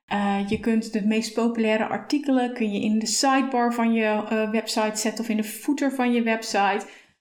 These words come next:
Je kunt bijvoorbeeld onder een artikel gerelateerde posts laten verschijnen, waardoor mensen daarna door kunnen klikken, zodat ze die ook zien. Ook een goede tip is dat je best voor kunt zorgen dat je geen datum in je artikel hebt staan, want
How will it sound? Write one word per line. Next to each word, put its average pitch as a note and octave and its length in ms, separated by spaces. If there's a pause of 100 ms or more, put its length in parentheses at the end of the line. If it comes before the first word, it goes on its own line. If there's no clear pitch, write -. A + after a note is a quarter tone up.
(140)
Je A3+ 200
kunt B3 260
bijvoorbeeld A#3 340
onder A#3+ 260
een A#3 100
artikel A#3 440
gerelateerde A3 720
posts C4+ 440
laten A#3 320
verschijnen, G#3+ 800
waardoor G#3 320
mensen G#3+ 420
daarna B3+ 380
door A#3+ 280
kunnen A3+ 240
klikken, A3+ 320
zodat A3 260
ze A3+ 140
die C4+ 260
ook A#3+ 160
zien. A3+ 440 (680)
Ook C4+ 180
een C#4+ 100
goede B3+ 220
tip A#3+ 220
is A3 340
dat A3 360
je G#3+ 380
best C4 240
voor A#3 200
kunt A#3 200
zorgen A#3 340
dat G#3+ 240
je G#3 280
geen A#3 340
datum D4 460
in C4+ 160
je C4 100
artikel C4 360
hebt A#3+ 180
staan, C4+ 420
want A#3 300